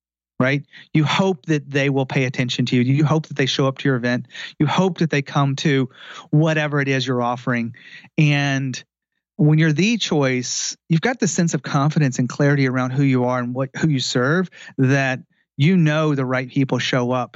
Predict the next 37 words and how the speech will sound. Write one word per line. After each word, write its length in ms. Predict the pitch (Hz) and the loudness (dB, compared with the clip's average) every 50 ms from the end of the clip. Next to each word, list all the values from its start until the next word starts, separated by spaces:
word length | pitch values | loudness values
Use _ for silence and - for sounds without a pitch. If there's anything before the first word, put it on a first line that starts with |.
| - - | -6 -2
and 200 | 143 131 127 127 | 0 0 2 2
you 280 | 131 135 147 156 160 | 4 4 4 4 2
will, 320 | 151 135 131 139 135 127 127 160 | 2 0 0 0 0 0 -2 -2
you 140 | 143 147 151 | -2 -2 0
do 160 | 139 147 156 | 2 2 0
what 160 | 156 151 - | 0 0 -2
you 80 | 147 139 | -4 -2
can 260 | - - 139 139 135 | 0 0 0 0 0
to 80 | 123 | -2
connect 320 | 127 - 127 135 185 196 - | -2 0 0 2 2 0 0
with 100 | 143 123 | 0 0
them, 240 | 127 123 117 117 113 | 0 -2 -2 -4 -4
but 240 | 117 127 120 - - _ - - - - _ _ | -4 -4 -4 -4 -8 _ -20 -20 -20 -20 _ _
you 140 | - 135 147 | 2 2 2
don't 180 | 156 160 151 135 | 2 2 -2 -4
have 380 | - - - 143 143 139 - | -4 -4 -2 -2 -2 -4 -6
to 160 | - - 143 123 | -4 -2 -2 0
worry 460 | 113 113 123 127 131 135 135 127 117 | 0 2 2 2 2 2 2 0 -2
about 400 | 113 120 117 113 110 - - - - - - _ - | -2 -2 -2 -2 -4 -6 -8 -18 -20 -20 -16 _ -6
the 80 | - | -6
hope 400 | - - - 143 147 170 - - - - | -4 -2 0 0 0 0 -2 -4 0 2
inside 380 | 160 151 - 160 156 165 170 | 2 2 2 2 0 0 2
there. 280 | 165 190 196 202 202 - _ - - - - _ _ - | 0 0 0 0 -2 -4 _ -18 -20 -20 -20 _ _ 0
And 220 | 156 147 143 139 143 | 2 2 2 2 0
so 220 | - - 160 151 | 0 0 2 2
it's 180 | 147 135 - - | 0 -2 -2 -2
an 160 | 160 151 - _ - | -2 -2 -2 _ -2
external 800 | 165 180 202 - - - - - 220 208 208 208 208 196 190 196 - - - - - - _ - | -2 -2 -2 -2 -6 -6 -2 -2 0 0 0 -2 -2 -2 -4 -4 -6 -8 -20 -20 -20 -12 _ -2
play, 300 | - 202 190 196 208 208 | 0 2 2 2 2 2
which 200 | 196 175 - 175 | 2 0 0 0
is 100 | 151 147 | 0 2
around 180 | 160 156 156 143 | 2 2 2 0
strategies, 640 | 139 - - 151 147 156 165 160 208 214 226 208 - _ _ - _ - | 0 -2 -2 -2 0 0 0 0 0 0 0 0 -2 _ _ -20 _ -4
but 100 | - 180 | 0 0
it's 140 | 175 156 - | 0 0 0
also 340 | 220 269 285 - 277 202 156 | -2 -2 -2 0 0 0 0
an 100 | 139 143 | 0 -2